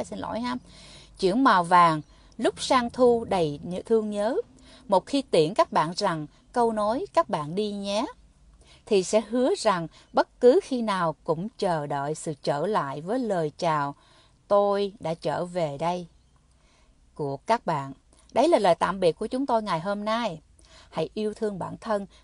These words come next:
tự giác về giá trị của bản thân và coi trọng người khác.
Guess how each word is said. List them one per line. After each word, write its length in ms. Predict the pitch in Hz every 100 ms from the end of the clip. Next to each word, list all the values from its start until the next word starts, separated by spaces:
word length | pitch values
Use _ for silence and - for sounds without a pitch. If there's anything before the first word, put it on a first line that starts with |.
| -
tự 180 | 160 151
giác 380 | 175 226 403 185
về 100 | 156
giá 180 | 190
trị 280 | - 170 147
của 140 | - 165
bản 220 | 151 165
thân 300 | 226 190 175 _ -
và 80 | 160
coi 220 | - 190
trọng 280 | 170 151 160
người 120 | 151
khác. 240 | - 233